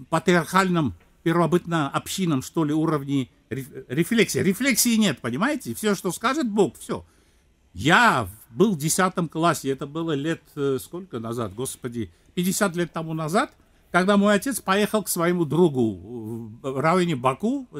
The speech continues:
под, под Баку. Были у него, он большой был в то время, этот самый, он кем был? У него был, он был тот директор фабрики какой-то, трикотажной и так далее, где работало очень много людей. И моё первое впечатление об Азербайджане было тогда, когда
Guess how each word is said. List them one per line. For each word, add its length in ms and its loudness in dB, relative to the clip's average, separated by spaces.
под, 180 -2
под 160 -4
Баку. 300 -2
Были 240 -2
у 80 -4
него, 200 -6
он 140 -6
большой 340 -2
был 340 -10
в 60 -20
то 120 2
время, 360 0
этот 280 -4
самый, 320 -2
он 320 -6
кем 220 -10
был? 200 -6
У 80 -2
него 220 2
был, 240 0
он 100 2
был 140 2
тот 200 -6
директор 380 -2
фабрики 460 -2
какой-то, 500 -6
трикотажной 840 -8
и 20 -10
так 180 -10
далее, 200 -4
где 120 -2
работало 360 0
очень 220 -2
много 240 -8
людей. 400 -8
И 100 2
моё 240 4
первое 440 0
впечатление 760 -4
об 100 -8
Азербайджане 640 -6
было 280 -4
тогда, 380 -4
когда 460 -6